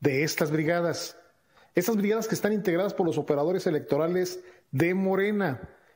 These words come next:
en la antesala, desde luego, de una elección que será en junio. Es una propaganda descarada la que está haciendo el partido en el gobierno con los programas sociales y con las vacunas, como en los viejos tiempos.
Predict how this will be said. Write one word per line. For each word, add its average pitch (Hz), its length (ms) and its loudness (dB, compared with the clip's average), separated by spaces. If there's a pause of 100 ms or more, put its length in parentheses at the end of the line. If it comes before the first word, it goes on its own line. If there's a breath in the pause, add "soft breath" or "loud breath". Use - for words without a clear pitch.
(160 soft breath)
en 170 220 2
la 156 80 2
antesala, 156 640 0
desde 143 220 0
luego, 165 300 0
de 143 80 0
una 165 300 0
elección 160 560 0 (320 loud breath)
que - 80 0
será 147 180 0
en 156 80 0
junio. 147 400 0 (420 soft breath)
Es 165 140 2
una 220 240 0
propaganda 180 600 0
descarada 156 760 0 (440 loud breath)
la 151 200 2
que - 80 -2
está 180 200 0
haciendo 196 340 0
el 185 80 -4
partido 180 400 0
en 180 60 0
el 151 100 0
gobierno 170 440 0
con 160 120 0
los 143 100 -2
programas 151 380 0
sociales 160 500 -2 (340 loud breath)
y 220 180 2
con 185 180 2
las 165 160 0
vacunas, 170 580 -2 (380 loud breath)
como 151 180 2
en 139 80 0
los 127 140 -2
viejos 143 340 -2
tiempos. 113 500 -4